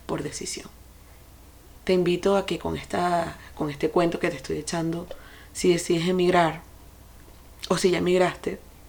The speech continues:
ábrete, ábrete el corazón, agradece el país donde estás, ama el,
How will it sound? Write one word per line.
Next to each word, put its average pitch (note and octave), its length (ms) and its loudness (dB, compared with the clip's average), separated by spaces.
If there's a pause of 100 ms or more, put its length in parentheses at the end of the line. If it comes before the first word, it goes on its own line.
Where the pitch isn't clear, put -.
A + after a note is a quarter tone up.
(320)
ábrete, C#3+ 440 -2 (420)
ábrete D3 380 2
el - 80 -2
corazón, D3 520 -6 (540)
agradece D3+ 540 0
el D3+ 60 -4
país D3 280 -2
donde D3 220 -4
estás, D3 280 -4 (160)
ama B3 200 6
el, D4+ 80 -2